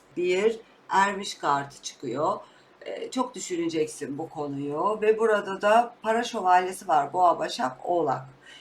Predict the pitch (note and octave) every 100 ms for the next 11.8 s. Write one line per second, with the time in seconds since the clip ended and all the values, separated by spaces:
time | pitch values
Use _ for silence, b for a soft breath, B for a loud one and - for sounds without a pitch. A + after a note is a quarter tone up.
0 | - A3+ B3 B3+ B3+ B3+ B3 B3 B3 C4
1 | B3+ B3 A#3 A3 F3 E3 D#3 C#3 C3 B2+
2 | B2 - B B B B - A3 A#3+ A#3+
3 | A#3+ A#3 A#3+ A3+ A#3 A#3 A#3 A3+ A3 A3
4 | G#3 A3 G#3+ G#3 A3+ - G3 G#3 G#3+ G#3+
5 | G#3+ A3 G#3+ F#3 A3 G#3+ D#3 G3+ G3+ G3+
6 | - F3+ F#3 E3+ E3+ F4 B B B _
7 | - - - B3+ B3+ B3+ B3 A#3+ A#3 A#3
8 | B3+ - G#3+ G3+ G3 B3 B B B -
9 | A3+ A3+ A#3 A3 G#3 G#3 G3+ G3+ - E3
10 | E3 C#3+ C3 B2+ - _ _ - G3 -
11 | D#3+ E3 E3 D#3+ A#2 G#2+ - -